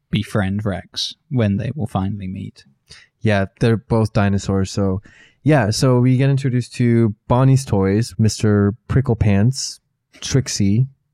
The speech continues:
Speaker 2: and Buttercup. They welcome Woody. You know, they really like how Woody plays, and so he's welcomed. But at the same time, Woody has a, a, a mission to do, and he, he needs to get back to Andy. We also meet Chuckles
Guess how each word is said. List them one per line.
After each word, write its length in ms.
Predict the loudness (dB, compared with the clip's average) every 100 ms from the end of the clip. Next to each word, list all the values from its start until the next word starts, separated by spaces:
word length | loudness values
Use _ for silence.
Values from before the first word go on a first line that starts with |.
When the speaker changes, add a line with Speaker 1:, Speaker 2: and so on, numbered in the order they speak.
| _ _
Speaker 2:
and 760 | 2 4 4 4 4 4 4 0 -2
Buttercup. 480 | 0 2 2 0 -6 -16 _ _ _ -6
They 220 | 2 4
welcome 400 | 6 4 4 2
Woody. 320 | 2 -2 -6 -12 _ -4
You 80 | 0
know, 140 | 2
they 120 | 2
really 220 | 2 4 4
like 240 | 2 2
how 140 | 2
Woody 220 | 4 4 2
plays, 500 | 0 0 0 -2 -4
and 140 | -4
so 180 | -2 0
he's 260 | 0 0
welcomed. 520 | 0 -2 -2 -2 -2 0
But 120 | 0
at 100 | 0
the 80 | 0
same 220 | 0 2
time, 520 | 2 2 4 2 0 -6 _ -6
Woody 440 | -2 4 4 6
has 260 | 4 4 2
a, 160 | 0 0
a, 120 | -2 -4 -2
a 80 | 0
mission 360 | 0 0 -4
to 100 | -4
do, 300 | -2 -2 -2
and 80 | -2
he, 340 | 0 -2 -4 -6
he 120 | 0
needs 200 | 2 2
to 80 | 0
get 160 | -2 -2
back 180 | -4 -2
to 120 | -2
Andy. 420 | 0 -2 -6 -10 _ _ _ _ _ _ _ _ _ _ -10
We 280 | 0 2 2
also 420 | 2 2 2 2
meet 340 | 4 4 2 0
Chuckles 720 | -2 -4 -4 -6 -6 -8